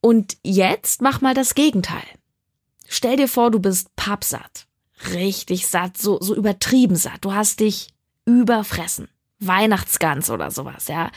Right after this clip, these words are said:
So, dass dir schlecht ist. Dann geht der Zeiger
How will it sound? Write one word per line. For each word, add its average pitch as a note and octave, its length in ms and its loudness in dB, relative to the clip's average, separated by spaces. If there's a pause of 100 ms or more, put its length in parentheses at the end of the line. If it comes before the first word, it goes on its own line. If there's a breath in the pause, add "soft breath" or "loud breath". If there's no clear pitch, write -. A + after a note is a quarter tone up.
(280 loud breath)
So, B3+ 180 4
dass B3+ 160 4
dir A3+ 180 2
schlecht G3 640 -2
ist. - 340 -14 (480 loud breath)
Dann A#3 240 2
geht C4+ 220 -2
der B3 140 0
Zeiger B3 440 2